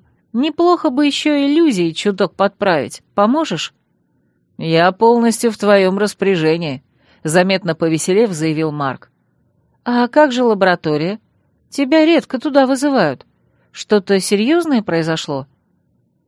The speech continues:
Я испытала очередной укол совести. Следовало раньше узнать, что там у него стряслось,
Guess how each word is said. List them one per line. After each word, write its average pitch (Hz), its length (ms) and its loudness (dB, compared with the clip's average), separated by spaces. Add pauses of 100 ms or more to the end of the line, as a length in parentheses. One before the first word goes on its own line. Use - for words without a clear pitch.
(120)
Я 240 260 2
испытала 262 580 0
очередной 208 580 -2
укол 220 280 -2
совести. 185 580 -4 (480)
Следовало 202 720 0
раньше 208 420 0
узнать, 196 460 -2
что - 340 -4
там 180 240 -4
у - 20 -4
него 190 240 -4
стряслось, 190 720 -4